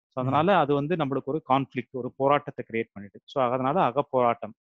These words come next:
Speaker 1: கான்ஸ்டன்டா எப்பவுமே ஒரு போராடிட்டே இருக்கும் உள்ள. நம்மளை
Speaker 2: ம்.
Speaker 1: நோக்கி நம்மளே போராடிட்டு இருக்கோம்.
Speaker 2: சரி.
Speaker 1: அகத்துல எதிர்பார்ப்பு வைக்கிறதுனால. அதனால
Speaker 2: ம்.
Speaker 1: அகத்துல எதிர்பார்ப்பு வைக்கிறது தான் பிரச்சனையே அப்படின்னு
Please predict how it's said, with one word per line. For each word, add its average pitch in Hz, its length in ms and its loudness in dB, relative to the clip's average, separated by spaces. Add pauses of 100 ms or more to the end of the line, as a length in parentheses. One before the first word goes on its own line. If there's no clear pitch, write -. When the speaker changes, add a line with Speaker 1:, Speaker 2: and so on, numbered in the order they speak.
Speaker 1:
கான்ஸ்டன்டா 127 600 -2
எப்பவுமே 127 360 -6
ஒரு 123 240 -10
போராடிட்டே 120 460 -2
இருக்கும் 107 300 -6
உள்ள. 110 180 -8 (540)
நம்மளை 123 320 0
Speaker 2:
ம். 117 40 -10
Speaker 1:
நோக்கி 135 280 -6
நம்மளே 127 420 -2
போராடிட்டு 110 340 -4
இருக்கோம். - 280 -20 (720)
Speaker 2:
சரி. 117 160 -16
Speaker 1:
அகத்துல 139 380 0
எதிர்பார்ப்பு 123 540 -2
வைக்கிறதுனால. 107 440 -4 (520)
அதனால 147 320 0
Speaker 2:
ம். 131 40 0
Speaker 1:
அகத்துல 151 280 0
எதிர்பார்ப்பு 143 500 -2
வைக்கிறது 117 320 -6
தான் 156 180 0
பிரச்சனையே 123 540 -6
அப்படின்னு 117 180 -14